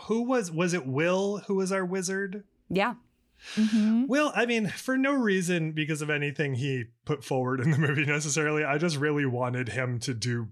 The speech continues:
Speaker 1: I just wanted more of him
Speaker 2: Yeah.
Speaker 1: 'cause he's the first person I think who we finally see lean into his strength as a means of maybe sort of getting around the danger.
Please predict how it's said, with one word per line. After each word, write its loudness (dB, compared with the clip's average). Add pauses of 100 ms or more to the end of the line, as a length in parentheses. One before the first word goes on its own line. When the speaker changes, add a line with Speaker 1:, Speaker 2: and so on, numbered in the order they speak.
(120)
Speaker 1:
I 2
just 0
wanted 0
more 0
of -4
him -2
Speaker 2:
Yeah. 0
Speaker 1:
'cause 2
he's -2
the 0
first -2
person -4
I -4
think -6
who -4
we -2
finally -6
see -6 (540)
lean 2
into -2
his -4
strength -6
as -4
a -4
means -8
of -10
maybe -6 (140)
sort -6
of -10
getting -6
around -6
the -6
danger. -4